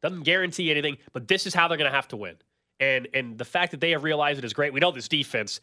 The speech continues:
has been doing it all year. They're always gonna give you a chance. That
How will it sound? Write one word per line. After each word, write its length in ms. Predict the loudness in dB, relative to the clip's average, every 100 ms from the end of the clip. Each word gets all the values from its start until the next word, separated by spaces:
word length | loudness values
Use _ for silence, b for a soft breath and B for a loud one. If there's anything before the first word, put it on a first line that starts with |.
| b -6
has 120 | -4
been 120 | 0
doing 160 | 0 2
it 80 |
all 160 | 2 2
year. 300 | 0 -4 -2
They're 180 | 2 2
always 220 | 2 0
gonna 160 | -2 -4
give 140 | -6
you 100 | -6
a 40 | -8
chance. 500 | -10 -10 -10 -12 b b b b -2
That 280 | 0 -2